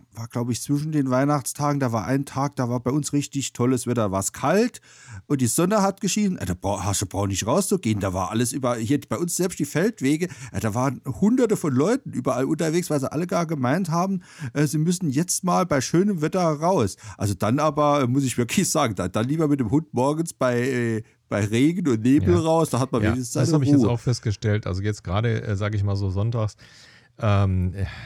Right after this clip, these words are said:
Speaker 2: da sind also auch, da tauchen also auch, äh, Leute mit Hunden auf, die du überhaupt nicht kennst, die du nie gesehen hast und so weiter. Und dann wird's also dann so, wenn du dann noch Hunde hast, die, sag ich mal, nicht so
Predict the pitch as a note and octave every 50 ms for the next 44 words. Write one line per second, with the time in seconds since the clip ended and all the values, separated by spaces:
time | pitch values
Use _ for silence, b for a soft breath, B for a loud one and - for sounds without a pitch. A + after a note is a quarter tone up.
0 | B F2 G2 E2 F#2 F#2+ F2+ G#2 G2+ B2 D3+ - - G2 - - A#2 G2+ - -
1 | G2+ - - C3+ C#3 C3+ C#3 - - G2+ A2+ A2 G2+ - - G#2 - - - -
2 | - F#2 F#2+ G#2 A#2+ C3 - B2 A2+ G2 G#2 A#2+ A#2 B2+ B2+ A2+ G#2+ A#2 A#2 -
3 | - - - G#2 G2 G2 G2+ G#2+ G#2 A2 G2+ G2 G2 G2+ F#2+ G2+ - - G2+ F#2
4 | F#2 F2+ - F#2 F2 - - B2 C3+ - G#2+ G2 F#2+ G2+ G#2+ A2+ G#2 G#2 F2+ F2
5 | G2 A2 A#2 B2 B2+ B2 B2 A#2 G2+ G2+ G#2 A#2 A2+ A2+ G#2 G#2 G#2 A#2 C#3+ C#3+
6 | C#3 B2+ C3+ B2+ - - B2 G#2+ A2+ G#2+ G#2+ A2 A2+ G#2+ A#2 A2+ G#2+ A2 G#2+ G#2
7 | G2+ A2 B2 B2+ A2+ G#2+ B2+ B2 A#2+ A#2+ A#2 - B B B B B B B B
8 | - A2 A2 A2 A2+ A2+ A2+ G#2 - B2+ A2+ G#2 G2+ G#2 G#2 G#2+ A#2+ A#2+ - -
9 | - A#2 A#2 A#2+ B2 B2 B2 A#2 G#2+